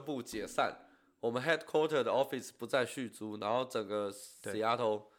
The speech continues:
Speaker 1: 的人全部被 lay off。
Speaker 2: 是。
Speaker 1: 你，你，我，我听说他们是
Speaker 2: 你说内幕吗？我不知道任何的内幕。
Speaker 1: OK。
Speaker 2: 对。
Speaker 1: 我听人家说是因为就把我们当做一个坏账，然后让他们的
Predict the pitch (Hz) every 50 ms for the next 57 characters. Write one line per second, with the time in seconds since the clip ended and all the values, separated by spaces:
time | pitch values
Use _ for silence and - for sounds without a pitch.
0 | _ _ _ _ _ _ _ _ - 110 104 101 107 110 - - 123 120 143 139
1 | 120 139 123 113 110 113 113 113 113 90 - - - - _ _ _ _ _ _
2 | _ _ _ _ _ _ _ _ _ _ _ _ _ _ - - - 104 95 87
3 | - _ _ _ _ _ _ _ 123 120 - - - _ _ _ _ 113 120 117
4 | 117 117 _ _ _ _ _ _ - 143 143 143 - - 151 151 156 - - 220
5 | 226 220 214 233 226 214 220 233 208 196 180 214 214 185 139 - - - 123 135
6 | 175 180 190 175 143 147 170 156 127 113 104 104 113 110 - 156 - - 127 131
7 | 120 117 117 113 101 92 87 85 87 87 85 82 85 - - 110 - _ _ _
8 | _ _ _ _ - - 82 - - - _ _ - 92 92 98 - _ _ -
9 | 151 156 - 254 254 233 214 226 220 226 220 233 214 214 208 208 214 202 202 208
10 | 202 175 123 - - - _ _ - - 196 185 - 127 151 165 151 127 120 123
11 | 117 156 156 160 170 160 147 147 131 117 - - 175 143 120 110 - - - 117
12 | 92 65 82 107 - _ _ _ _ _ _ _ _ _ _ _ _ _ _ _
13 | _ _ _ - 113 120 131 139 156 165 156 147 151 156 151 139 123 120 113 107
14 | 104 104 101 95 - -